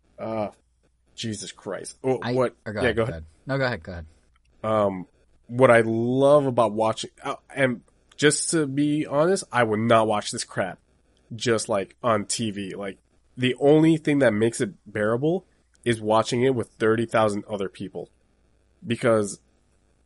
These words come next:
Speaker 1: seeing live reactions to some of the crap that's happening, uh, on screen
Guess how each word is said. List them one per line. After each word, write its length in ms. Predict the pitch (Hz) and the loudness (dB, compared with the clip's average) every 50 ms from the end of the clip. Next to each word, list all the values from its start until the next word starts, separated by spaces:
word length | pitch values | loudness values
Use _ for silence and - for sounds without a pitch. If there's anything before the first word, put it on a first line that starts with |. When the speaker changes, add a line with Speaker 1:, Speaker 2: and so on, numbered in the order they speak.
| _ - | _ -10
Speaker 1:
seeing 460 | - - - 135 135 151 175 185 - | -8 -4 -2 0 0 2 2 0 -2
live 380 | - 113 107 107 113 120 117 120 | -2 -2 0 2 2 2 2 2
reactions 720 | 113 107 101 98 107 113 110 - - 143 143 147 - - - | 2 0 2 2 0 -2 -2 -2 -2 -2 -2 -4 -6 -8 -8
to 200 | - - 113 98 | -8 -6 -6 -4
some 220 | - - 113 110 | -4 -4 -2 -2
of 60 | 117 | -2
the 80 | 104 - | -4 -6
crap 340 | - - - - 107 110 - | -10 -8 -4 -4 -2 -2 -2
that's 200 | 117 101 - - | -4 -4 -4 -4
happening, 540 | 120 110 107 - 123 113 113 113 120 123 - _ _ _ _ _ _ _ _ _ - | -6 -6 -4 -4 -4 -4 -2 -2 -4 -8 -10 _ _ _ _ _ _ _ _ _ -6
uh, 340 | 113 110 104 98 92 92 - - _ _ _ _ _ _ _ _ - | -4 -2 0 -2 -2 -4 -6 -10 _ _ _ _ _ _ _ _ -2
on 180 | 113 117 113 | 2 2 2
screen 440 | 110 - - - 120 131 147 170 175 | 2 0 -6 -4 -2 -2 -2 -2 -4